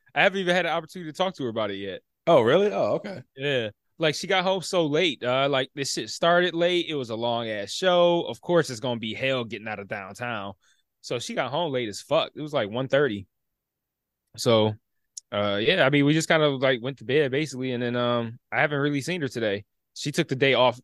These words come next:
Speaker 1: She took the day off work wi-, <laughs> wisely, <laughs> as I would have done if I were her.
Speaker 2: Got that
Speaker 1: <laughs>
Speaker 2: good Beyonce hangover and shit, you
Speaker 1: Yeah,
Speaker 2: know?
Speaker 1: exactly. So yeah, she took the day off work wisely. I didn't, so I went to work, so I didn't see her all day. And then, um,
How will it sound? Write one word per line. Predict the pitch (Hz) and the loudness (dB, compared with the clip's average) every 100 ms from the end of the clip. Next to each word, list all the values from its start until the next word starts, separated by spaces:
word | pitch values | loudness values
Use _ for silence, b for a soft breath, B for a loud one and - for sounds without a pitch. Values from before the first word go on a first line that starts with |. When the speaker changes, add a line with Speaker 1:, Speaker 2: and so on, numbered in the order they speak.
| - | -8
Speaker 1:
She | - | -4
took | 156 147 | -2 -2
the | 127 | 2
day | 139 | 4
off | 123 113 | 4 4
work | 104 135 117 _ _ | 2 0 0 _ _
wi-, | 156 135 160 175 | -6 -4 0 0
<laughs> | 170 | 0
wisely, | 139 139 139 147 120 120 147 _ _ | 4 6 6 4 2 -4 -4 _ _
<laughs> | - | 4
as | 285 240 165 143 | 6 8 6 4
I | 143 | 2
would | 143 | 2
have | 139 | -2
done | 127 135 156 | -2 -2 -2
if | - | 0
I | 175 | 2
were | 170 131 | 2 2
her. | 131 156 - | 0 -4 -4
Speaker 2:
Got | 120 120 | -2 2
that | 220 214 | 4 6
Speaker 1:
<laughs> | |
Speaker 2:
good | 127 120 | 6 6
Beyonce | 123 127 131 127 123 | 6 6 4 4 4
hangover | 123 131 131 120 117 110 107 | 4 2 2 2 2 0 -2
and | 107 | -4
shit, | - 113 110 - | -4 -2 -2 0
you | 208 | 2
Speaker 1:
Yeah, | 202 165 | 4 4
Speaker 2:
know? | |
Speaker 1:
exactly. | 135 143 202 196 123 113 | 0 0 2 2 0 -10
So | - 151 | -6 -4
yeah, | 165 117 | -2 -2
she | 135 - 160 | -4 -10 -12
took | 160 | -12
the | 160 | -2
day | 156 156 | 2 4
off | 180 175 | 4 4
work | 147 165 | 2 2
wisely. | 135 120 120 120 135 165 - | 0 0 0 -2 -4 -6 -8
I | 110 127 | -4 -2
didn't, | 120 123 135 - | 0 -2 -4 -4
so | 139 123 | 0 0
I | 135 | 0
went | 139 139 | -2 -4
to | |
work, | 131 151 | -2 -2
so | 147 120 | -2 -4
I | |
didn't | 143 131 | -4 -6
see | 147 | -6
her | 156 | -2
all | 110 110 | 0 0
day. | 107 123 - _ _ | 0 -2 -4 _ _
And | - 117 | -8 -4
then, | 123 131 127 127 | 0 2 2 0
um, | 127 127 127 123 123 127 | -2 0 2 0 -4 -12